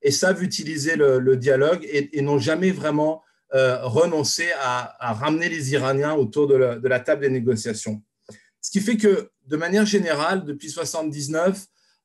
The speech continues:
euh, au-delà des fluctuations de style, de ton, au lieu des, au, au, de, au, en dépit des, des modifications d'orchestration, hein,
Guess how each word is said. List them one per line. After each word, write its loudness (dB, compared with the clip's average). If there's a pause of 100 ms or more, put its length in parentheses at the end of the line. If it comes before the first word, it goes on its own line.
euh, 2
au-delà 4
des -6
fluctuations -2
de 0
style, 2 (240)
de 0
ton, 0 (260)
au 0
lieu 0
des, 2
au, 0
au, -2
de, -2
au, 2
en -2
dépit -2
des, 2
des -4
modifications -4
d'orchestration, -2
hein, -4